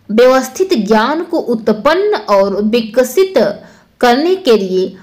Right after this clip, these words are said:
अभिकल्पित किया जाता है, वह होता है मूलभूत शोध।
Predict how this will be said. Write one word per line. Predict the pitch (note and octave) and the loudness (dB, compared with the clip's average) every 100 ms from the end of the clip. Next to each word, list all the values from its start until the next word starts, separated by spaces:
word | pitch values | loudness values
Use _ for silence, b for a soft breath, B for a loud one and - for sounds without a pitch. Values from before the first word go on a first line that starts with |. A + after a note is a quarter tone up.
| B _ | B _
अभिकल्पित | A3+ A3+ - - A#3 A3 D4+ D4+ - | 0 0 -2 -2 0 0 -2 -6 0
किया | A3+ G#3 | 2 2
जाता | G3 F#3 A3 | 0 0 -2
है, | A3+ G#3+ D#3+ B B B - | 0 -2 -6 B B B -2
वह | G#3+ | 0
होता | A3 G#3 G#3+ | 0 0 0
है | A3 A3 E3+ - - - G#3+ | 0 -2 -4 -8 -14 -4 2
मूलभूत | A3 A3+ A#3+ A3+ G#3 F#3+ G3 A3+ | 4 6 4 2 2 2 0 -2
शोध। | A3 G3+ D#3+ C3 | -2 0 0 -2